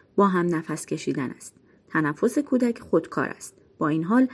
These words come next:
به مرور زمان او یاد می‌گیرد که تنفس نیز می‌تواند به طور ارادی کنترل شود و می‌تواند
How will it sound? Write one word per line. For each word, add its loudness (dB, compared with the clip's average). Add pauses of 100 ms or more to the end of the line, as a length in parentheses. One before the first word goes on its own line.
(220)
به 6
مرور 10
زمان 6
او 4
یاد 6
می‌گیرد 4
که 2
تنفس 0
نیز 4
می‌تواند 0 (360)
به 6
طور 6 (140)
ارادی 2
کنترل -2
شود -8 (320)
و 0
می‌تواند 4